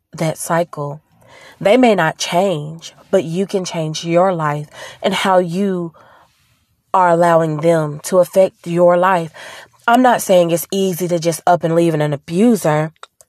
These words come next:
I've been in an abusive relationship, so therefore I know it's not easy to leave.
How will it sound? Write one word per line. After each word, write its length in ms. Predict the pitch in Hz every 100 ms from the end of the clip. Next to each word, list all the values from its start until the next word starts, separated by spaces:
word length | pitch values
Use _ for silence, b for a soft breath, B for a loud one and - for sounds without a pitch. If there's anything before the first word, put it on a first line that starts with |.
| _ _ -
I've 220 | 180 180
been 180 | 175 165
in 120 | 160
an 120 | 160
abusive 400 | 160 160 151 156
relationship, 680 | 160 151 151 156 - 156 - B B B
so 120 | -
therefore 260 | 185 185 170 -
I 160 | 208
know 280 | 202 185 190
it's 180 | 160 -
not 200 | 156 151
easy 320 | 156 156 156
to 180 | 147 151
leave. 640 | 156 196 160 151 - _